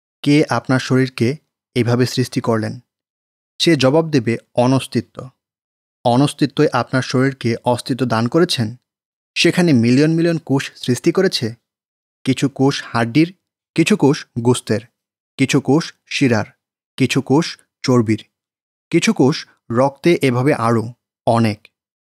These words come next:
এই অনস্তিত্বই তাহলে কোষগুলোকে বিভক্ত করার জন্য প্রয়োজনীয় হরমোনও সৃষ্টি করেছে এবং প্রত্যেকটিকে তার উপযুক্ত স্থানে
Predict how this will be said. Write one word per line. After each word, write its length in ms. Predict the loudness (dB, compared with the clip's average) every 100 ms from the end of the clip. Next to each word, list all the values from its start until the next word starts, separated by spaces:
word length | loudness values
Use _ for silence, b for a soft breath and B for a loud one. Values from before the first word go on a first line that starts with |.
| _ _ _
এই 120 | 2 2
অনস্তিত্বই 640 | 4 2 2 0 -2 0 0
তাহলে 360 | 0 0 0
কোষগুলোকে 720 | 0 0 0 2 0 2 -2 -4 _ _
বিভক্ত 440 | 0 2 0 -2 -2
করার 300 | 0 0 0
জন্য 280 | 0 0
প্রয়োজনীয় 580 | 0 0 2 2 2 0
হরমোনও 420 | 0 0 2 2
সৃষ্টি 320 | 0 -2 -2 0
করেছে 400 | 0 -2 -6 -10 _ _ _ _ _ -2
এবং 220 | 0 2 2
প্রত্যেকটিকে 800 | -2 0 -4 -2 0 0 -2 -4 _ _
তার 160 | -4 -2 -2
উপযুক্ত 460 | 0 0 0 -4
স্থানে 380 | -6 -4 -4